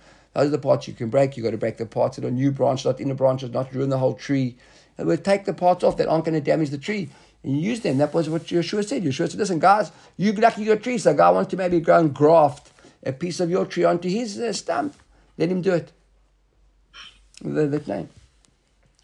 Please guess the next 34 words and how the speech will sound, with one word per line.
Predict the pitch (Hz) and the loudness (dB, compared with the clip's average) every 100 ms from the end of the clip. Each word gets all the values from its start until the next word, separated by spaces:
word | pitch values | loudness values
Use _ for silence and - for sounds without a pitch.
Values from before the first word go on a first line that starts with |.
| - - - _ _ | -20 -20 -20 _ _
Then | 165 190 | 2 4
Umayana | 175 170 170 202 214 | 6 6 6 6 6
Yotzei | 202 - 196 196 | 2 4 2 2
Tchila, | 202 156 | 2 2
number | 135 143 | 2 2
five. | 135 170 95 - _ _ | 2 2 0 -6 _ _
If | - 143 | -6 0
you, | 151 156 131 | 2 0 -2
if | 139 | -2
there's | 156 | 0
a, | 147 147 | 2 4
a, | 143 139 151 | 6 4 2
a | 131 | -2
spring | - - 226 208 143 | -4 2 2 2 0
of, | - 120 | 0 0
of, | 131 131 | 0 2
of, | 131 127 | 0 0
of | 131 | 0
water, | 139 202 151 - _ _ _ | 2 2 0 -2 _ _ _
that's | - 135 135 | -4 -4 -2
the, | 135 131 | 0 0
a | 131 | 4
new | 151 | 2
spring, | 147 - 147 165 | 2 -2 -2 -2
B'nai | 156 185 | 0 0
Mistaf, | 185 175 202 | -2 -2 -4
give | 226 | -4
me | 226 | -6
that, | |
give | 156 | -4
them, | 175 | -4
Amar | 135 170 165 | -2 0 2
Rabbi | 170 | 2
Ravuna, | 165 165 165 214 185 160 160 | 4 4 2 0 2 2 2